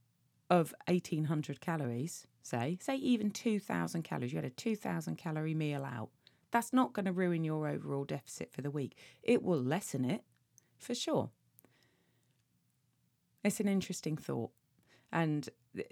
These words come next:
you know, the all or nothing thing absolutely fed into punishing myself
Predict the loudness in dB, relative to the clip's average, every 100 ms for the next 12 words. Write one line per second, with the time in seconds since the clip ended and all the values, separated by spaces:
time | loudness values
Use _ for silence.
0 | -2 0 0 -4 -4 0 2 4 2 2
1 | -2 -4 -2 -2 -4 -4 -2 -2 -2 -4
2 | -4 -6 -2 -2 -2 -6 -4 -4 -2 -2
3 | -4 -6 -6 -6 -2 -2 -2 -2 -4 -2
4 | -4 -6 -6 -6 -6